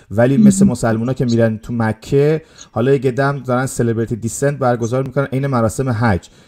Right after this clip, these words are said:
پیغمبرشون ریچارد داکینز هم برداشتن آوردن و همون باز تولید مذهب این بار به یه شکل دیگه است. به یک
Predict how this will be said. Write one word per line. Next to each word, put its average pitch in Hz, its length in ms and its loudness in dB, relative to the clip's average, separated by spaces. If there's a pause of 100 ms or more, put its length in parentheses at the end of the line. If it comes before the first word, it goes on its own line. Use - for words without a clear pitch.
(120)
پیغمبرشون 117 680 0
ریچارد 110 280 -4
داکینز 113 300 -4
هم 113 120 -2
برداشتن 110 460 -2
آوردن 120 680 4 (360)
و 113 100 0
همون 147 460 -4
باز 113 220 0
تولید 123 300 -4
مذهب 127 460 -4
این 117 160 -2
بار 131 140 2
به 120 100 0
یه 120 80 2
شکل 131 300 -6
دیگه 113 200 -2
است. 151 160 0 (280)
به 127 80 0
یک 156 220 -2